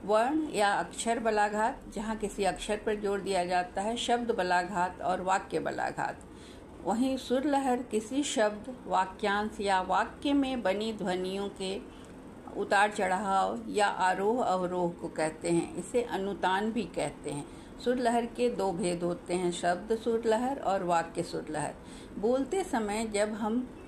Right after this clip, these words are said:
किसी शब्द के किसी अक्षर पर विशेष बल देते हैं तो उसका अर्थ या उच्चारण स्पष्ट होता है। जैसे इंद्र,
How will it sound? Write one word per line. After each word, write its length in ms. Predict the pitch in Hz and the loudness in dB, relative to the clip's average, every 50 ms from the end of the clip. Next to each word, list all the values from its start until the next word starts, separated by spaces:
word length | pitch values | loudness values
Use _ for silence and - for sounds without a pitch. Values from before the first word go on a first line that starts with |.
| - - - - - - - - | -16 -16 -16 -16 -16 -16 -10 -4
किसी 340 | - - - - 254 262 269 | -4 -2 0 0 0 0 -2
शब्द 420 | 269 - - 208 196 196 202 196 226 | -2 -2 0 0 0 0 0 0 -2
के 260 | 220 220 233 254 254 | 0 2 0 0 0
किसी 360 | 254 247 240 240 - 233 220 | 0 -2 -2 -2 0 0 2
अक्षर 420 | 202 180 175 - - - 254 254 | 2 2 0 -2 -6 -4 -2 -2
पर 220 | 254 - 214 202 190 | -2 -2 -2 -2 -2
विशेष 520 | 190 190 180 175 - 202 220 277 294 - 220 | -2 -4 -6 -4 -2 0 0 0 0 -4 -4
बल 280 | 208 185 180 180 180 170 | -2 -2 0 0 0 -2
देते 360 | 180 175 170 - - 160 160 | -2 -2 -4 -4 -2 -2 -2
हैं 200 | 160 156 147 - - - - - - - - - | -2 -2 -4 -8 -12 -16 -16 -16 -16 -16 -4 0
तो 100 | - 247 | 2 2
उसका 500 | 262 269 262 - 214 - - - 247 247 | 2 2 0 -4 -6 -4 -2 2 2 2
अर्थ 440 | 240 - - - 202 226 240 - - | 2 2 2 2 2 2 0 -2 0
या 160 | 240 220 214 | 2 2 2
उच्चारण 760 | 208 - 175 175 - - - 196 180 180 185 190 208 233 220 | 2 0 -2 -4 -4 -2 0 2 2 2 0 0 -2 -4 -4
स्पष्ट 480 | - - - - - 185 185 175 - - | -6 -8 -6 -2 0 0 0 0 -2 -4
होता 280 | 170 160 - - 170 165 | -4 -4 -2 0 2 2
है। 120 | 170 170 | 2 2
जैसे 260 | 180 208 214 214 226 | 2 0 0 0 -2
इंद्र, 520 | - - - 220 240 240 240 214 165 165 | -4 -4 -2 0 2 4 4 2 0 -2